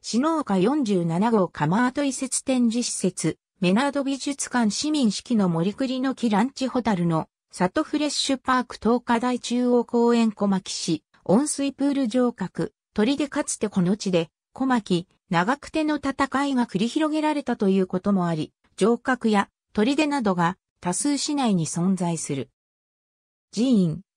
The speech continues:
神社小牧市西部は、小牧山城の城下町、城街道小牧宿の宿場町としての歴史を持っていることもあり、小牧市内には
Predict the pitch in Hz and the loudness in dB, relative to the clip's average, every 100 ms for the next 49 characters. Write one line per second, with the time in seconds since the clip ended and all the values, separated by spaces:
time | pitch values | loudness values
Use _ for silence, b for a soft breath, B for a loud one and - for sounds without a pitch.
0 | _ 214 320 294 202 - 175 233 - - | _ -2 0 0 0 2 2 2 -2 -8
1 | - 240 226 175 160 156 - _ - 185 | -2 0 0 2 0 0 -4 _ -2 0
2 | 262 - 294 311 277 247 214 220 190 156 | 0 -2 -2 0 0 0 0 0 0 0
3 | 190 233 220 190 170 - 151 - _ _ | 0 0 0 0 0 -2 -4 -4 _ _
4 | 202 277 302 302 233 202 - 175 220 - | 0 0 0 0 2 0 0 0 0 -2
5 | 247 247 240 220 208 - 247 285 277 254 | -4 -4 0 0 -2 -2 0 0 0 -2
6 | - 269 - 247 220 175 170 - - 240 | -4 -6 -2 4 4 4 0 -2 -2 0
7 | 220 208 220 - 170 156 151 - _ - | 2 0 0 -2 0 0 -2 -6 _ -4
8 | 185 262 226 202 160 147 _ _ - 196 | -2 0 2 2 0 -2 _ _ 0 2
9 | 262 - - 302 285 233 196 165 156 | 2 -2 -6 0 2 4 4 4 0